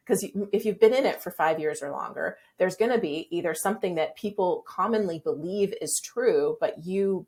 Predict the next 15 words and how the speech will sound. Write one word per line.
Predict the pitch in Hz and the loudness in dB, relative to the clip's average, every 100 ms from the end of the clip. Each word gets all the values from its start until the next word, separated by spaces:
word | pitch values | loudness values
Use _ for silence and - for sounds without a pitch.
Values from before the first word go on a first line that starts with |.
| _ | _
f-, | - 214 - | -6 -6 -6
feel | - 214 196 160 185 | -8 -2 0 2 0
very | - 160 | 0 -2
strongly | - 160 160 156 147 | 0 -2 -2 -4 -6
is | 156 156 | -8 -4
not, | 151 139 381 - _ - - _ - | -2 0 0 -4 _ -20 -20 _ -4
or | 269 233 160 170 - | 4 8 8 6 2
there's | 190 190 | -2 -2
something | 269 285 | -2 -2
that | 220 | -2
irritates | 180 156 - - - | 0 -2 -2 -12 -14
you | - - _ _ - | -16 -16 _ _ -2
about | 185 165 | 0 0
your | - | -4
industry. | 151 - - - | -8 -8 -8 -8